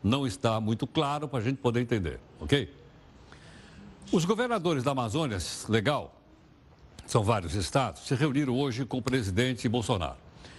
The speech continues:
O governador de Mato Grosso, por exemplo, Mauro Mendes, foi além. Ele disse que os cuidados com o meio ambiente devem acontecer em todos os lugares, não é? E, obviamente, pra tentar se livrar das coisas,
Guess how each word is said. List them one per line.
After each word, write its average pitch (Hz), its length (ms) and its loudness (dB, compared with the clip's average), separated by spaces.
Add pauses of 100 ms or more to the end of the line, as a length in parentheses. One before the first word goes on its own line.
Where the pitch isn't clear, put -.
(300)
O 151 60 6
governador 214 400 2
de 180 60 0
Mato 175 220 2
Grosso, 147 240 0
por 151 140 -4
exemplo, 160 380 0
Mauro 156 180 0
Mendes, - 580 -4
foi 165 140 4
além. 107 380 0
Ele 147 180 2
disse 143 260 0
que 160 120 -2
os 147 120 0
cuidados 151 540 0
com - 80 -6
o 117 40 0
meio 113 120 4
ambiente 135 400 0 (360)
devem 135 260 4
acontecer 139 480 2
em 131 80 0
todos 156 220 -2
os 135 40 -6
lugares, 107 600 -2 (180)
não 110 140 0
é? 98 100 -6 (280)
E, 180 120 4
obviamente, 190 460 -2
pra 143 120 0
tentar 127 320 0
se 156 140 -2
livrar 120 360 0
das 87 160 -6
coisas, 123 520 -4